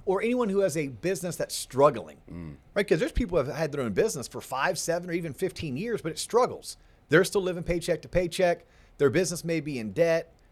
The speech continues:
Speaker 1: That's why we have shows like Bar Rescue and
Speaker 2: Mm-hmm.
Speaker 1: The Profit.
Speaker 2: Mm-hmm.
Speaker 1: By the way, great show, The Profit, if, if it's still on. You should go check it out. Um, what gets in the way usually is people's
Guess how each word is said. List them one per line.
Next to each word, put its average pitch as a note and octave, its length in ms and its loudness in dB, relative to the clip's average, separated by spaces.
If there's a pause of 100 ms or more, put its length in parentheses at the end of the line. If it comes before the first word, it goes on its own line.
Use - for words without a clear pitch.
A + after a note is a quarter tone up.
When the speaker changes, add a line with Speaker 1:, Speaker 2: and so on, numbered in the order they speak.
Speaker 1:
That's C3+ 180 -2
why D3+ 140 2
we D#3+ 100 0
have D3+ 220 0
shows D3+ 280 0
like C#3 160 0
Bar C3+ 280 2
Rescue D3 640 0
and A2 240 2
Speaker 2:
Mm-hmm. G2 220 -6
Speaker 1:
The C#3+ 120 0
Profit. D#3 520 6
Speaker 2:
Mm-hmm. G2+ 260 -8 (220)
Speaker 1:
By D3 140 6
the D#3 100 0
way, C3+ 160 4
great C#3 400 -6
show, A#2+ 240 2
The F#2+ 100 -6
Profit, F#2+ 420 -4
if, F#2 220 -14 (140)
if - 120 -14
it's G#2+ 120 -12
still G2+ 320 0
on. F#2+ 240 0
You G2+ 40 -10
should A2+ 140 -12
go A2 60 -8
check G2 280 -6
it F#2+ 120 -6
out. G2 240 -2 (340)
Um, B2+ 440 2 (460)
what D#3+ 200 4
gets A3+ 180 -8
in G#3+ 40 -8
the G#3 40 -6
way F#3 140 0
usually E3 560 -4
is C#3 160 -8 (340)
people's G3+ 520 0